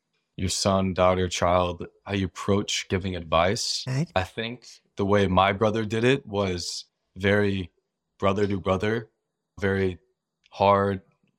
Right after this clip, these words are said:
Speaker 1: He's my older brother, so I'm sure you can understand how he is.
Speaker 2: Cool, like a mentor. Yeah, cool.
Speaker 1: Yeah, and it's,
Speaker 2: Mm-hmm.
Speaker 1: I think it would be totally different if a mother was talking to her daughter about it or if a father was talking to his son. I think that you have to approach it with some level of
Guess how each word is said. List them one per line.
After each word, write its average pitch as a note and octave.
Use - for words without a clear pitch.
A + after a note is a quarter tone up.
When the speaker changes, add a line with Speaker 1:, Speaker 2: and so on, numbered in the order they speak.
Speaker 1:
He's G2
my F#2+
older G#2+
brother, G2
so -
I'm F2
sure G2
you F#2+
can F#2+
understand F2+
how F2
he E2+
is. E2+
Speaker 2:
Cool, D#3+
like D#3
a D#3
mentor. D3
Yeah, D3
cool. C#3
Speaker 1:
Yeah, F2+
and G2+
it's, -
Speaker 2:
Mm-hmm. D3
Speaker 1:
I G2
think G2+
it G#2+
would G2+
be G2+
totally A2
different G2
if F#2+
a F2
mother F#2
was F2
talking F#2+
to F2+
her F2+
daughter F2
about D#2+
it D#2
or F2+
if E2
a F2
father G2
was F2+
talking F#2
to F2
his D#2
son. E2+
I F#2+
think G2+
that G2+
you G#2
have G2
to G#2
approach G2+
it G#2+
with G2
some G2+
level F#2
of F2